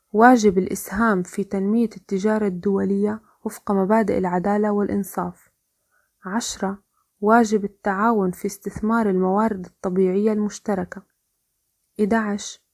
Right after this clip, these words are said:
واجب التعاون في تعزيز كفاءة المنظمات الدولية وفعاليتها. اثناش، واجب التعويض عن الأضرار التي لحقت بشعوب الدول النامية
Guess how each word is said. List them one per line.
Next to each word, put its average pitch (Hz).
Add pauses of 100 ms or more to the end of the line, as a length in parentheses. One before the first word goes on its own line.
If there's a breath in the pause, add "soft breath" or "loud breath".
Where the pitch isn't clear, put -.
(100)
واجب 214
التعاون 208
في 190
تعزيز 190
كفاءة 202
المنظمات 190
الدولية 190
وفعاليتها. 202 (1600)
اثناش، 214 (540 soft breath)
واجب 214
التعويض 208
عن 208
الأضرار 208
التي 196
لحقت 208
بشعوب 196
الدول 202
النامية 208